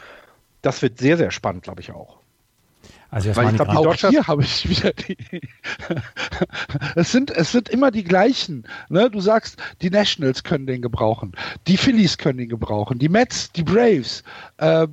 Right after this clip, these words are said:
Speaker 3: die Angels, die Astros, ja, auch die Red Sox könnten ihn gebrauchen. Aber ich glaube, dass er da bleiben wird.
Speaker 2: Yasmani Grandal hat übrigens die Qualifying Offer abgelehnt.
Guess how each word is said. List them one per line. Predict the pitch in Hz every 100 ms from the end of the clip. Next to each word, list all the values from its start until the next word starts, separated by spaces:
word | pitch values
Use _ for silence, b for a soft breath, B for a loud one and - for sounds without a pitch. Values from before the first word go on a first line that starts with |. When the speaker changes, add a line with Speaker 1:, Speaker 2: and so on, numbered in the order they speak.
| -
Speaker 3:
die | 147 156 170 151 196
Angels, | 220 247 180 147 -
die | 202
Astros, | 220 226 - 147 - -
ja, | 196 262 254
auch | 214 -
die | 214
Red | 220 285
Sox | - 247 - -
könnten | 190 165 - 156
ihn | 127
gebrauchen. | 120 104 101 98 104 87 B B B B B -
Aber | 147 180 139 196 - _ _ _ _ -
ich | 110 -
glaube, | 135 139 131
dass | 117
er | 113
da | 110 110
bleiben | 104 87 92 95 -
wird. | - - _ 110
Speaker 2:
Yasmani | 107 120 143
Grandal | 110 117 117 127
hat | 123
übrigens | 110 113 -
die |
Qualifying | - 117 117 - 110
Offer | 110 104 120 104
abgelehnt. | - 104 92 92 87